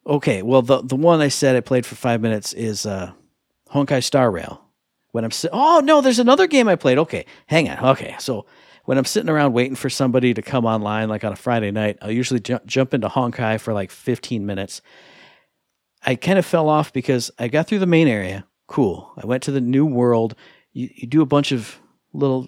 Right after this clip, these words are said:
li-, random encounters going to the new place. And they were like, "Hey, come on by. We're gonna go talk to the prime minister or whoever,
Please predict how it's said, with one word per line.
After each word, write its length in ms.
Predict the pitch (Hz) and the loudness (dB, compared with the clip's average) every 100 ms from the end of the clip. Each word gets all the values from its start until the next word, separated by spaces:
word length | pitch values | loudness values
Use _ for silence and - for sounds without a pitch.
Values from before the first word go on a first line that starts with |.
| - | -10
li-, 200 | 131 127 | -12 -10
random 340 | 135 131 131 123 | -2 0 2 0
encounters 480 | 113 127 123 110 | -2 -2 -2 -4
going 260 | - 120 117 | -4 -2 -2
to 120 | - 101 | -6 -6
the 80 | |
new 160 | 107 110 | -4 -6
place. 440 | - 113 90 - - - - _ - | -4 -4 -4 -10 -16 -20 -20 _ -6
And 100 | 127 | -2
they 80 | |
were 120 | 123 113 | 0 0
like, 180 | 104 | -2
"Hey, 240 | - 214 165 | 0 0 0
come 260 | - 160 | 0 2
on 300 | 196 190 180 | 4 4 2
by. 280 | 175 190 165 | -2 0 0
We're 140 | 143 165 | 0 0
gonna 180 | 156 147 | 0 0
go 100 | 143 | -2
talk 280 | 151 160 - | -2 -8 -8
to 100 | 117 | -8
the 80 | |
prime 280 | - 139 151 | -2 0 2
minister 520 | 160 165 - 113 92 92 | 0 -2 -6 -6 -6 -6
or 120 | 92 | -8
whoever, 600 | - 127 127 117 85 85 | -4 -2 0 -2 -6 -12